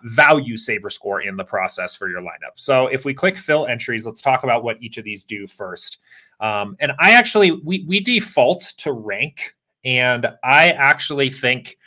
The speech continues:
um, defaulting to, uh, unique random here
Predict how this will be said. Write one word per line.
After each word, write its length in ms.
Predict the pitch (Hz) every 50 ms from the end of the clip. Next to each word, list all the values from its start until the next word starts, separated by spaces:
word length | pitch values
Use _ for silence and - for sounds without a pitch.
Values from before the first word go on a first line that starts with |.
| _ _ _ _ -
um, 360 | 127 127 123 117 117 117 113 107 - 123 120
defaulting 720 | - 127 131 139 135 - 165 147 143 143 - 156 143 135 135
to, 540 | 135 - 139 127 120 120 113 110 117 117 - - _ _ _ -
uh, 440 | - 113 104 98 95 92 92 90 92 - _ _ _
unique 420 | 117 120 127 135 147 151 139 - - _ _ -
random 640 | 110 107 104 107 113 113 120 131 143 156 165 170 165
here 420 | - 180 185 190 196 196 196 -